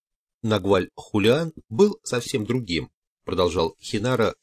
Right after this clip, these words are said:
подружески меня толкнув. "Я бы сказал, что в левосторонней части своего осознания он ревностно хранил странные тайны, совсем как ты. Ты согласен?"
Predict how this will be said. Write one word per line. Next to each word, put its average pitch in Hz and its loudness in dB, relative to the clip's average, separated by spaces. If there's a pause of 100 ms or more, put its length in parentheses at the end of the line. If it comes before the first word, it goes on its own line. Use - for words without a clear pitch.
подружески 104 0
меня 87 -4
толкнув. - -4 (1300)
"Я 107 2
бы 98 0
сказал, 98 2
что - 0
в 101 -4
левосторонней 95 -2
части - -2
своего 95 0
осознания 131 -2 (300)
он 170 2
ревностно 117 0
хранил 110 -2
странные 101 -2
тайны, 73 -4 (320)
совсем 170 -2
как - -4
ты. - -8 (220)
Ты 117 0
согласен?" 131 -2